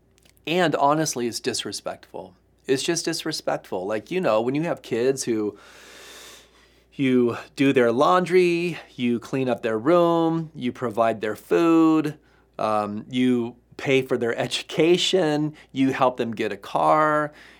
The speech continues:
you make sure they're set and cared for and taken care of, and then they start complaining about all the stuff they don't have. It's like, "Don't you disrespect me like that?" <laughs> Don't you, that's just straight disrespectful.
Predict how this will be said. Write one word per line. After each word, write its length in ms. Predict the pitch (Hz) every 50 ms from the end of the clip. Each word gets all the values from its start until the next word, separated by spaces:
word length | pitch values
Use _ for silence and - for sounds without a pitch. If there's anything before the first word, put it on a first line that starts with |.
| _ _
you 140 | - 143 151
make 180 | 143 131 127
sure 260 | - - - 143 127 123
they're 220 | - 120 107 98
set 540 | - - - - - 175 156 151 156 156 - -
and 220 | 120 117 107 -
cared 320 | - - 143 139 147 139
for 200 | - - 143 135
and 100 | 123 110
taken 320 | - - 120 113 110 113 110
care 380 | - - - 147 143 147 151
of, 320 | 147 143 143 143 147 143 - _ - - - _ _ -
and 160 | - 120 127
then 80 | 135
they 120 | 143 156 151
start 260 | 156 - 156 156 151
complaining 560 | - 147 131 - 131 131 139 143 151 156 151
about 220 | 139 120 123 123 -
all 180 | - 120 120
the 100 | 127 135
stuff 280 | 127 - - 135 131 -
they 120 | 131 123
don't 220 | 110 131 127 139 143
have. 260 | 147 143 147 151 147
It's 140 | 123 - -
like, 260 | 117 113 110 104 - _ _ _ -
"Don't 200 | 139 147 175 202
you 80 | 247
disrespect 640 | 226 - - 160 - 160 151 - - 156 139 - -
me 100 | 135 135
like 240 | 131 131 131 127 131
that?" 280 | 165 170 196 208 233 - _ _ _ _ _ _
<laughs> 320 | - - - - - -
Don't 140 | - 233 202
you, 200 | 202 202 190 143 - - - - - _
that's 240 | - - 226 - -
just 340 | - - 214 - - - -
straight 540 | - - - - 190 190 180 156 120 131 -
disrespectful. 1160 | 185 190 190 - - - 170 165 - - - - 180 - - - - - - 180 175 -